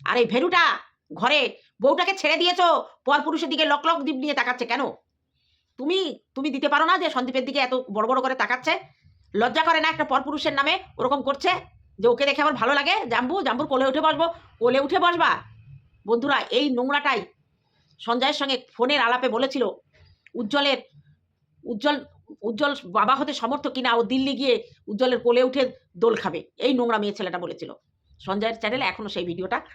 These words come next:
আছে। এবার বললি যে ভাইকে শিখিয়ে দিয়েছো মা কোথায় শোবে? মা কোথায় শোবে? মা কোথায় শোবে? বরঞ্চ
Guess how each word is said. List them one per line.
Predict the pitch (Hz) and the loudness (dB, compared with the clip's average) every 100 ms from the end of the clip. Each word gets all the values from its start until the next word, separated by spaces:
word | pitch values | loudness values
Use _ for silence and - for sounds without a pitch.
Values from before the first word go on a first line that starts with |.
| 135 | -10
আছে। | 156 - - - _ - _ | -8 -8 -12 -14 _ -20 _
এবার | - 311 381 | 0 2 2
বললি | 403 440 440 - | 2 2 -2 -4
যে | 254 | -4
ভাইকে | - 269 320 370 | -2 -2 -2 -4
শিখিয়ে | 320 392 | -2 0
দিয়েছো | 415 440 320 | 2 2 2
মা | 262 | 2
কোথায় | 269 302 370 | 2 0 0
শোবে? | 339 381 381 - _ 330 | 0 -2 -6 -18 _ 0
মা | 427 | 2
কোথায় | 415 359 | 4 0
শোবে? | 269 220 208 - - - _ _ _ - - _ _ _ _ _ - | 0 -2 -4 -10 -20 -20 _ _ _ -20 -20 _ _ _ _ _ 2
মা | 370 403 | 2 2
কোথায় | 403 403 | 2 2
শোবে? | 359 285 | 2 2
বরঞ্চ | 269 359 403 | 4 2 4